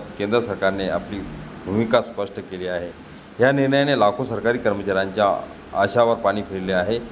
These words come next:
आज आपण ह्या विषयावर सविस्तर चर्चा करणार आहोत. सरकारची भूमिका. केंद्रीय अर्थमंत्री निर्मला सीतारामन यांनी संसदेच्या पावसाळी अधिवेशनात पहिल्या दिवशी आर्थिक सर्वेक्षण अहवाल सादर केला.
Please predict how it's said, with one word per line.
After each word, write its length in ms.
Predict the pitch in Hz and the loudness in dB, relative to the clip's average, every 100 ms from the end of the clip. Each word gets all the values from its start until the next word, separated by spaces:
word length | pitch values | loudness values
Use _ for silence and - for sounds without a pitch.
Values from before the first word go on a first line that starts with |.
| - - | -12 2
आज 160 | 110 120 | 4 4
आपण 260 | 117 139 | 2 2
ह्या 160 | 127 117 | 2 2
विषयावर 360 | 107 95 110 110 | 2 0 0 0
सविस्तर 360 | 104 101 117 | -6 -4 -4
चर्चा 360 | 107 95 92 95 | -4 -4 -2 -4
करणार 300 | 90 87 90 | -2 -2 0
आहोत. 200 | 85 85 - - - - - | 0 -2 -10 -18 -18 -16 0
सरकारची 460 | 113 113 135 139 151 | 2 4 4 2 -2
भूमिका. 400 | 110 110 120 131 | -2 -2 2 0
केंद्रीय 420 | 127 110 110 131 | 2 -2 2 4
अर्थमंत्री 520 | 110 107 107 104 120 | 4 2 -2 -2 -2
निर्मला 440 | 113 98 95 110 107 | -2 0 2 2 2
सीतारामन 440 | 101 101 104 101 | 0 0 0 0
यांनी 280 | 95 98 92 - - - - | -4 -4 -6 -8 -16 -6 2
संसदेच्या 600 | 120 120 143 143 135 147 | 4 4 4 4 4 4
पावसाळी 400 | 107 101 127 120 | 4 4 6 6
अधिवेशनात 460 | 107 104 101 110 | 4 0 -2 -2
पहिल्या 500 | 113 107 101 110 110 | -2 -2 2 6 6
दिवशी 460 | 92 95 104 - 123 | 2 -2 -6 0 2
आर्थिक 320 | 104 - 127 | 2 2 -4
सर्वेक्षण 460 | 107 98 101 120 117 - | -2 -2 -2 -2 -4 0
अहवाल 260 | 95 104 | 2 2
सादर 300 | 104 92 95 | 2 -4 -4
केला. 300 | 92 98 92 | -2 0 0